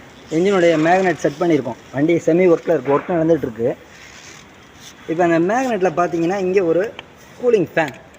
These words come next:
இந்த மேக்னெட்டுக்கு மேல இப்படி ஒரு ஃபேன் வரும். நிறைய நண்பர்கள் ஒரு சில நேரங்கள்ல அவிழ்க்கும் போதோ அல்லது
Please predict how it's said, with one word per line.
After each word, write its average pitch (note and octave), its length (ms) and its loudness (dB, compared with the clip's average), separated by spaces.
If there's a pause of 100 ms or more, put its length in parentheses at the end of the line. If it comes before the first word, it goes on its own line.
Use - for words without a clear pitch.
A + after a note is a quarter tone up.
(120)
இந்த D3 200 -4
மேக்னெட்டுக்கு E3+ 280 -2
மேல D#3+ 200 -2
இப்படி E3 240 -4
ஒரு C#3 220 0
ஃபேன் D#3 200 -2
வரும். A2+ 300 -8 (680)
நிறைய A3 280 4 (140)
நண்பர்கள் F3+ 520 0 (300)
ஒரு D#3+ 200 2
சில D#3+ 260 -2
நேரங்கள்ல E3+ 440 0
அவிழ்க்கும் E3+ 380 -2
போதோ D#3 240 2 (380)
அல்லது D#3 420 2